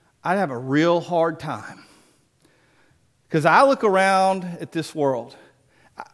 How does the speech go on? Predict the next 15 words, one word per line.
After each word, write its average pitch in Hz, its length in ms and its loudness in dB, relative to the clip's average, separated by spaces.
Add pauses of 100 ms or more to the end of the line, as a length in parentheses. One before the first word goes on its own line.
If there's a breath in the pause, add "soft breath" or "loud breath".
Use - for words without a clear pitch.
I 156 140 4
can 156 300 0
look 151 420 0 (920)
locally, 254 880 0
<laughs> - 640 -6
can 131 140 -4
look 151 160 -4
statewide, 233 1080 -2
nationwide, 277 920 0 (320 loud breath)
or 185 160 -6
worldwide. 135 760 -4 (800 soft breath)
And 170 160 -2
I 214 120 4
can 220 160 -4
see 190 240 -6